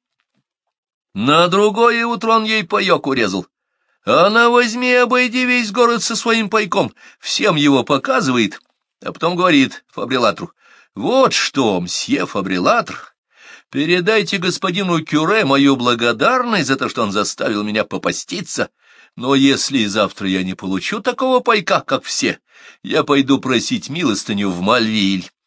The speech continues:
И что бы ты думал, Эммануэль? На другой день она получила паек, как и все.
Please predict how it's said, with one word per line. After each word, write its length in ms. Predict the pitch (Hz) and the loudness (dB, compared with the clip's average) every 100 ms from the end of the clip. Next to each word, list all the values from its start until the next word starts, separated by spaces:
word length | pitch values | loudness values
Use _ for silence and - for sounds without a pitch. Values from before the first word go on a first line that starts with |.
| _ _ _ - | _ _ _ -12
И 220 | 104 113 | -8 -6
что 320 | - - 170 | -6 -6 -6
бы 140 | 226 170 | -4 -4
ты 200 | 151 127 | -4 -4
думал, 400 | 135 247 262 254 | -4 -2 -2 -2
Эммануэль? 560 | 294 285 214 160 - _ _ _ _ _ | -4 -6 -2 -2 -2 _ _ _ _ _
На 220 | - 131 | -2 0
другой 420 | 151 170 170 175 175 | 2 2 4 2 4
день 200 | 170 165 | 2 2
она 160 | 165 | 0
получила 680 | - 165 160 147 - 135 117 | 0 0 0 0 0 0 0
паек, 380 | 117 117 104 - | 0 0 0 -2
как 260 | - - - | -2 -4 -2
и 60 | 101 | -6
все. 280 | - 101 | -4 -6